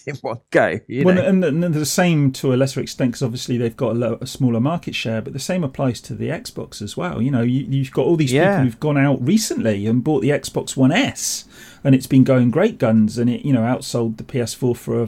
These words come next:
Speaker 2: for a three months running. I think that's gonna change with the Pro now, but, um,
Speaker 1: Yeah, it's gone
Speaker 2: yeah,
Speaker 1: back
Speaker 2: well,
Speaker 1: to
Speaker 2: it, it was bound
Speaker 1: P S four
Speaker 2: to. I mean,
Speaker 1: again.
Speaker 2: it was, uh, you know, it was inevitable.
Speaker 1: Yeah.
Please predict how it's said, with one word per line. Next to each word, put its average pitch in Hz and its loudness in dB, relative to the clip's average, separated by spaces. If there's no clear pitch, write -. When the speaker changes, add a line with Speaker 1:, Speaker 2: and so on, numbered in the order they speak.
Speaker 2:
for - -6
a 113 -2
three - -6
months 123 0
running. 131 4
I 131 6
think 139 -4
that's - -4
gonna 107 -2
change 110 -2
with 110 -12
the - -8
Pro 123 -4
now, 123 4
but, 127 -2
um, 143 4
Speaker 1:
Yeah, 101 -4
it's - -10
gone 98 2
Speaker 2:
yeah, 107 4
Speaker 1:
back 110 -2
Speaker 2:
well, 139 4
Speaker 1:
to 165 2
Speaker 2:
it, 170 2
it 175 4
was 147 0
bound 147 4
Speaker 1:
P 113 0
S - -10
four - 0
Speaker 2:
to. 107 2
I 110 2
mean, 135 6
Speaker 1:
again. 135 4
Speaker 2:
it 127 -2
was, 131 0
uh, 131 2
you 127 0
know, 107 0
it 113 -2
was 117 -2
inevitable. 120 0
Speaker 1:
Yeah. 92 -2